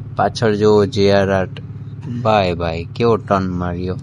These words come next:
વાહ વૈભવ, વાહ. વૈભવે પણ નાખી દીધી. અને આ તમે જોઈ શકો છો આપણા ટ્રકમાં આગળ કઈ રીતના સ્ટીકર લગાડેલા છે. આવું બધું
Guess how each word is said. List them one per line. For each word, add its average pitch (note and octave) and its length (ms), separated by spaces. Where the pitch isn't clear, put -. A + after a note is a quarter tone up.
વાહ G2+ 720
વૈભવ, F2+ 460
વાહ. F2 220
વૈભવે G#2 520
પણ G2+ 200
નાખી G#2+ 340
દીધી. F2+ 360
અને G#2+ 280
આ A2 120
તમે A2 300
જોઈ A2 240
શકો G2+ 300
છો - 180
આપણા G#2 320
ટ્રકમાં G#2+ 840
આગળ G2+ 340
કઈ G#2 200
રીતના G2+ 380
સ્ટીકર G2+ 460
લગાડેલા F#2+ 600
છે. F#2 340
આવું A2+ 340
બધું A#2 580